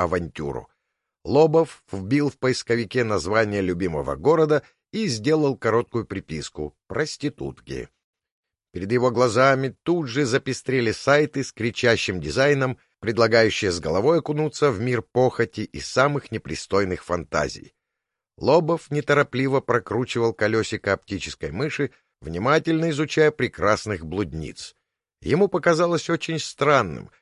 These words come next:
что эти прелестные создания готовы были за столь мизерную плату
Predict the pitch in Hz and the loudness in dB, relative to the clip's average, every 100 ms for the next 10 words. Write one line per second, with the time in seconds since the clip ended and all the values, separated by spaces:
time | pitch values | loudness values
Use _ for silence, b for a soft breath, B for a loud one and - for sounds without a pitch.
0 | - - 110 117 107 98 110 120 120 - | -18 0 0 0 -2 -2 2 2 2 -2
1 | 95 80 - 90 82 113 131 98 73 - | -6 -6 -2 -4 -2 -2 -2 -4 -10 -14
2 | - 123 160 160 160 147 160 131 147 - | 0 0 2 2 0 0 0 0 -2 0
3 | 165 147 151 147 147 139 143 - 175 185 | -2 0 0 0 2 2 0 -2 -2 -2
4 | - 92 | -2 -6